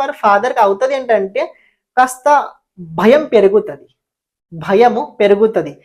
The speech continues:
దేనివల్ల భయం పెరుగుతది? చేస్తున్న పని ఇంకా బాగా చేయాలని, చేస్తున్న పని ఇంకా బాగా చేయాలని ఒక రకమైన భయం పెరుగుతది. బాధ్యత కూడా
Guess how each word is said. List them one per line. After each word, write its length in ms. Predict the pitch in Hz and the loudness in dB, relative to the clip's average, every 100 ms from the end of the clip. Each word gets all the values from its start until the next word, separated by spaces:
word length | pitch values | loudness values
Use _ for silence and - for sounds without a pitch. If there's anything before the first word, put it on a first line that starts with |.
| _ _ 180 | _ _ -2
దేనివల్ల 460 | 196 254 262 262 254 | 2 2 0 -2 0
భయం 260 | 233 240 240 | 0 0 0
పెరుగుతది? 460 | 220 226 226 226 285 _ _ _ - | 0 0 -2 -6 -10 _ _ _ 0
చేస్తున్న 500 | 240 254 254 294 285 285 - | 2 2 -4 -6 -4 -2 4
పని 260 | 233 240 285 - 220 | 4 4 -2 -8 -4
ఇంకా 260 | 226 226 294 226 214 | -4 0 0 2 2
బాగా 240 | 214 240 254 | 2 0 0
చేయాలని, 440 | 226 208 175 - - _ _ _ _ _ _ _ - | 2 4 2 -2 -10 _ _ _ _ _ _ _ 0
చేస్తున్న 380 | 226 226 262 254 247 | 0 0 -2 -4 -2
పని 180 | 220 285 359 214 | -4 -6 -12 -12
ఇంకా 200 | 208 269 226 | -2 0 2
బాగా 220 | 202 214 | 2 2
చేయాలని 260 | 214 214 240 | 0 -2 -2
ఒక 140 | 240 | 0
రకమైన 340 | 196 208 202 220 - 175 | 0 0 -4 -4 -6 -4
భయం 180 | 202 226 | -4 -2
పెరుగుతది. 400 | 214 196 202 220 - _ _ | 0 0 -2 -6 -12 _ _
బాధ్యత 500 | 165 180 202 196 247 262 | -2 2 4 2 0 -2
కూడా 240 | 262 262 | -2 -4